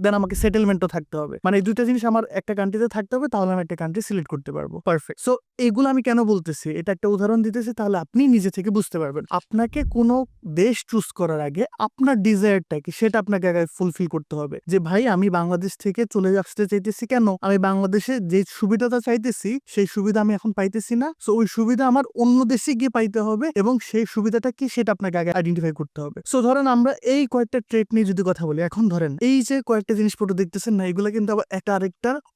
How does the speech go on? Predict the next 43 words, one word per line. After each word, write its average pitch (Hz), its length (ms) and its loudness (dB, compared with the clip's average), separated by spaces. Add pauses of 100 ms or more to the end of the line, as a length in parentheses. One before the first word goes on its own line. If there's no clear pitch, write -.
অপোজিট 208 400 2
সাইডে 190 240 0
চলে 165 240 0
যায়। 147 200 -8
ইউরোপের 226 360 4
মধ্যে 240 280 0
আমার 226 360 4
আজকে - 340 -4
almost 185 380 0
পাঁচ 175 200 2
বছরের 185 400 2
উপরে 185 340 2 (120)
এবং 165 260 0
মোটামুটি 165 380 -2
আমার, 165 160 0
আহ, 151 640 -6
আমি 170 140 2
পর্তুগাল 170 420 0
আছি 170 160 -2
পাঁচ 160 220 -2
বছরের 170 280 -2
উপরে 170 220 0
হয়ে 175 140 0
গেছে 190 220 -2
এবং 196 200 -2
আলহামদুলিল্লাহ 170 580 -2
আমার 165 160 -4
ন্যাশনালিটি 170 440 -6
অ্যাপ্লাই 170 220 -4
করা 170 180 0
হয়ে 175 200 4
গেছে। 165 240 -4 (120)
So 214 280 2
এই 262 140 4
পাঁচ 214 300 0
বছরের 226 320 2
অভিজ্ঞতাতে 208 460 2
আপনাদেরকে 175 460 -2
একটা 170 180 -4
জিনিস 170 240 0
আমি 156 120 -2
বলতে 143 280 -6
চাই, 156 120 -8